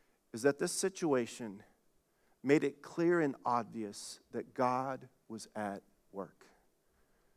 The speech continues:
God was doing something special. We see the outpouring of the Holy Spirit in part one. Notice part two in your notes.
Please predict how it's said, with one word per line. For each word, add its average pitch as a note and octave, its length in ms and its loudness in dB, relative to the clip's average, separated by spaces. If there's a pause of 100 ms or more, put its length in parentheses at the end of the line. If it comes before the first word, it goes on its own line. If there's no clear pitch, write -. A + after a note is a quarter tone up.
(340)
God D3+ 300 10
was D3 220 -2
doing C3+ 300 0
something A2+ 440 -6
special. - 520 -10 (720)
We C3+ 80 -6
see F#3 220 -2
the D#3+ 140 -2 (100)
outpouring D#3 720 2
of A#2 100 -12
the B2 80 -4
Holy B2+ 360 -4
Spirit G#2 540 -4 (840)
in A2 120 -4
part - 340 -2
one. G2+ 240 -4
Notice E3 280 2
part - 280 -2
two A#2+ 280 0
in A#2+ 100 0
your A#2 120 0
notes. - 540 -6